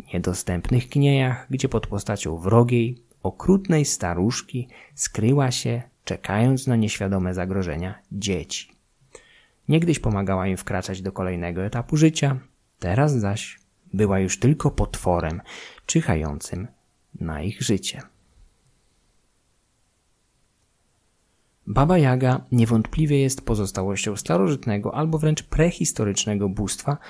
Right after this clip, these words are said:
z okresu matriarchatu, chociaż naturalnie nie wszystkie interpretacje podane przeze mnie mogą być trafne. Dodam od siebie, że przytoczyłem jedynie część oferowanych przez badaczy rozwiązań tajemniczej zagadki, jaką jest Baba Jaga.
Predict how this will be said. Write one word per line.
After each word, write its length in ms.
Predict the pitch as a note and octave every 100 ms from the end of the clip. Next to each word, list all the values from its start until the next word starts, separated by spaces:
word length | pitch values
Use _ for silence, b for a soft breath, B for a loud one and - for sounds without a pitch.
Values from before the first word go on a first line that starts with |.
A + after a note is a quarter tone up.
| B _
z 80 | C3
okresu 400 | - A2 - A#2+
matriarchatu, 840 | A#2 A2 C3 B2 A#2 C3 B2 A2
chociaż 540 | - D3+ D3 - - -
naturalnie 560 | D3 D3 D#3 D3 D3
nie 100 | D3
wszystkie 420 | C#3+ D#3 D3+ C#3+ C3+
interpretacje 800 | B2+ B2 A#2+ A#2 A2+ A#2+ - A2+
podane 340 | G#2+ G2+ G2+
przeze 280 | - G2 G#2
mnie 160 | G#2 G#2+
mogą 260 | G2+ F#2+
być 220 | G2+ A2+
trafne. 400 | - A#2 G#2+ E2+ - B B B B -
Dodam 280 | B2 C#3
od 100 | D3+
siebie, 240 | - C#3 C3+
że 120 | C3+
przytoczyłem 600 | C3+ C3 B2+ - C3 C3
jedynie 380 | C3 B2+ B2 B2 -
część 500 | - C#3+ A2+ F2 -
oferowanych 680 | - - F#2+ G2 G2+ G2 -
przez 200 | G#2+ G2+
badaczy 420 | G#2 G2+ G#2+ A#2
rozwiązań 540 | A2+ G#2 G2+ A2+ A2+
tajemniczej 640 | - A#2+ A2+ C3 C#3+ C#3 A#2+
zagadki, 720 | G2 F#2+ F#2 - - - - B B _
jaką 260 | F#2 - D#2+
jest 420 | E2 - - - _ -
Baba 480 | F2 E2 F2 F#2+ G#2
Jaga. 380 | F#2+ D#2+ -